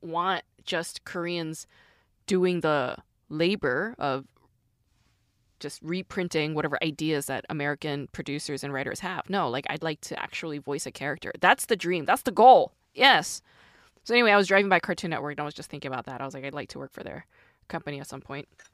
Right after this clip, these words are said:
I saw the new Barbie movie this evening, and I have to say, it was quite an experience. I mean, I wore pink.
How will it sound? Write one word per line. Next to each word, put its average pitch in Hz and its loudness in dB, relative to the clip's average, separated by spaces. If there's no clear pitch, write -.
I 226 4
saw 294 10
the 294 8
new 277 6
Barbie 254 10
movie 262 2
this 240 2
evening, 226 2
and 185 0
I 196 2
have 214 0
to 220 -4
say, 170 0
it 185 -2
was 180 0
quite 196 -2
an 180 -2
experience. 143 -10
I 185 -4
mean, 180 -6
I 175 -4
wore 180 -4
pink. 190 -14